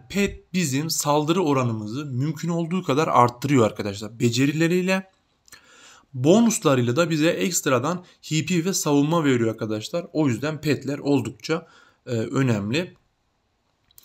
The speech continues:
Şimdi petimizi açtık arkadaşlar. Örnek veriyorum petimiz tip üç çıktı. Hemen şu kısımdan geliyoruz.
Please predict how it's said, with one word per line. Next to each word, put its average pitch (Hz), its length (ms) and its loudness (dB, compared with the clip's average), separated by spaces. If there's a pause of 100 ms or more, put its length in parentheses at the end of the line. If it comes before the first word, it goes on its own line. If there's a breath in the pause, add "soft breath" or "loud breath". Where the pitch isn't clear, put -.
(380 loud breath)
Şimdi 190 180 0
petimizi 208 560 4
açtık 185 400 0
arkadaşlar. 170 560 -2
Örnek 165 380 0
veriyorum 151 540 -2
petimiz 175 500 -4
tip - 340 -10
üç - 220 -6
çıktı. - 460 -6 (1500)
Hemen 190 300 0
şu 202 200 -2
kısımdan 143 600 -2 (140)
geliyoruz. 143 560 -2